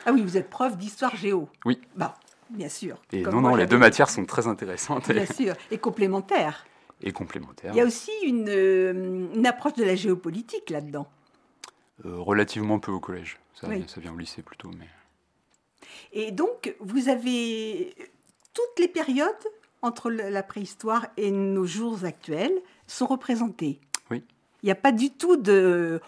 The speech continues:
Speaker 1: on, je, je, je dis, euh, que, comme on entend partout, euh, vous ne sautez pas Napoléon, par exemple.
Speaker 2: Non, bah après ça, ça, ça reste un, un petit, euh, un petit chapitre finalement, parce qu'on consacre pas, enfin,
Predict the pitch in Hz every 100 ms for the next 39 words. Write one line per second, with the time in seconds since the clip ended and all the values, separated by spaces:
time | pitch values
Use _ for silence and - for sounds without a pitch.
0 | - 226 226 180 147 - - 143 147 175
1 | 151 135 135 135 143 139 156 156 151 156
2 | 170 151 - - 190 208 185 160 151 151
3 | 196 233 269 - 214 294 247 214 170 220
4 | 170 160 165 170 175 156 - - - -
5 | _ - 123 151 98 - - 82 - 98
6 | - 78 73 73 80 73 69 73 - 76
7 | 80 - 82 76 78 90 92 95 98 -
8 | _ _ - 90 98 95 - 101 90 85
9 | 85 85 92 104 - - 151 113 - 110
10 | 98 101 90 - 92 87 85 82 82 87
11 | 87 - - - - 87